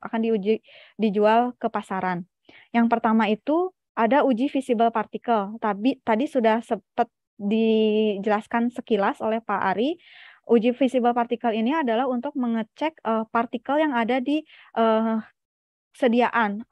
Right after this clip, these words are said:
baik itu menggunakan automatic inspection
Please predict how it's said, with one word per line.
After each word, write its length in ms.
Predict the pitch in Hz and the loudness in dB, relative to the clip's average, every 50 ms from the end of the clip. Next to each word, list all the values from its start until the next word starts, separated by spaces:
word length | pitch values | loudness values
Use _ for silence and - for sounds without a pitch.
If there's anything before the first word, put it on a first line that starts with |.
| - - | -12 -6
baik 320 | 202 214 214 220 214 - | -2 0 0 0 0 0
itu 400 | 214 214 - 226 220 220 214 - _ _ _ _ _ _ | -2 -2 -2 -2 -4 -4 -6 -12 _ _ _ _ _ _
menggunakan 580 | - 190 214 226 220 220 214 214 214 220 214 - - | -8 -6 -4 -2 0 0 -2 -2 -2 -4 -4 -4 -4
automatic 420 | 214 - 214 214 214 214 - - - | -4 -4 -4 -6 -6 -6 -8 -6 -6
inspection 560 | 214 220 - 208 196 - - 254 254 302 359 | -6 -2 -2 -2 -4 0 2 2 2 2 0